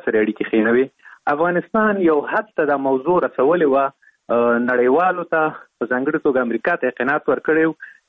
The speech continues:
چې، آه، د دې موضوع د افغانستان د ناامنۍ، په افغانستان کې د جګړې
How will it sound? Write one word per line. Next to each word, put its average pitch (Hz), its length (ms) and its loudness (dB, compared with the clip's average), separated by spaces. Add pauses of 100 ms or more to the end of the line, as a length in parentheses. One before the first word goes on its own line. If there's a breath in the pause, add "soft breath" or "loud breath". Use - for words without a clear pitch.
چې، 135 120 2 (340)
آه، 117 220 2
د 110 120 -4 (200)
دې 120 120 2
موضوع 120 540 0
د 135 60 -2
افغانستان 117 600 -4
د 117 40 0
ناامنۍ، 117 600 0 (360 loud breath)
په 117 60 -2
افغانستان 117 460 -2
کې - 120 -6
د 110 60 -2 (100)
جګړې 131 360 2